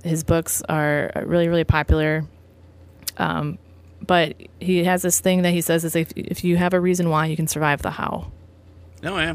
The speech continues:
Speaker 1: So if you have
Speaker 2: I like
Speaker 1: a
Speaker 2: that.
Speaker 1: reason, you can survive any type of, like, P-,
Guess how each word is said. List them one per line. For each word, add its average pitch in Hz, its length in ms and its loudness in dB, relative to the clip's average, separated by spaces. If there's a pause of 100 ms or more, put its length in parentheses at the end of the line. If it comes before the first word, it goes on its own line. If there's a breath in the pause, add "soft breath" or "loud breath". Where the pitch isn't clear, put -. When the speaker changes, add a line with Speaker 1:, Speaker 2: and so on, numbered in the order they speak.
Speaker 1:
So 185 260 -2
if 170 120 -6
you 180 80 2
have 180 180 2
Speaker 2:
I 180 40 4
like 175 60 0
Speaker 1:
a 175 40 0
Speaker 2:
that. 175 60 4
Speaker 1:
reason, 165 400 0 (400 loud breath)
you 185 120 0
can 175 140 0
survive 160 500 0
any 160 200 0
type 151 220 4
of, 147 140 6 (280)
like, - 200 -8
P-, 180 200 -2